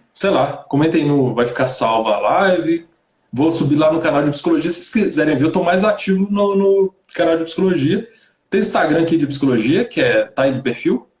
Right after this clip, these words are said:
que é arroba universo da psicologia ponto com ponto B R. Eu trago muito, levo muita coisa de, de filosofia pra lá também, tá mais ativo lá, porque duas contas é difícil demais manter. Eu gosto demais de filosofia, mas dá muito trabalho,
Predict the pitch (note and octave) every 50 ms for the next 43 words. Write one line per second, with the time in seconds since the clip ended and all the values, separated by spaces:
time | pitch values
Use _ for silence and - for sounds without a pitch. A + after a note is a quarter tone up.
0 | _ - - A#2+ A#2 - - - - - - A2+ - B2+ B2+ B2+ A#2+ A#2+ A#2 A#2
1 | A#2 A2+ A2+ A2+ - - A2 G#2+ G#2+ A#2 A2+ - - - - A2+ A2 A2 A2 A2
2 | A2+ - - - - - - _ _ _ _ _ - E3 F3+ F#3 - - E3 D#3+
3 | D#3 D#3 D3 D3 D3 D3+ D3 - - _ _ _ - C3+ B2+ C#3+ D#3+ F3 - E3
4 | - - C3 B2+ A#2+ A2+ A2+ A#2 A2+ A2 A2+ A2+ - - B2 B2+ B2 A#2 A#2 A2+
5 | B2+ A#2+ - A2 A2 G#2+ G#2+ - - G#2+ G#2+ G#2+ A2 - - - _ _ _ _
6 | _ - F#2+ G#2+ A2 G#2+ G#2 - - G#2+ G#2+ G#2+ G#2+ - - - - - _ _
7 | _ _ _ _ _ _ - - D3 C3 B2+ - - - G#3+ A3 - - - _
8 | - B2 - - - - _ _ A#2+ A2 A#2 A#2+ B2+ - - - A2+ A#2 A#2 C#3
9 | C3 C3 - - D3 - - C3 B2 A#2+ A#2+ B2 C3+ C3+ C3+ C3 C3+ A2+ G#2+ G#2+
10 | - _ _ _ _ _ - A2 G#2+ A#2+ C3 C#3+ C#3+ - - C3+ C3 D#3+ D#3 D3+
11 | C#3 C#3+ D3+ F3 G3+ F#3+ F#3+ F3+ F3+ F3 D#3 D3 C#3+ - C#3+ C#3+ D3+ D3+ D3+ D3+
12 | D3+ - C#3+ C3+ C3+ C3+ - - - - C#3+ - A2+ A2 A2+ A#2 A#2 A#2+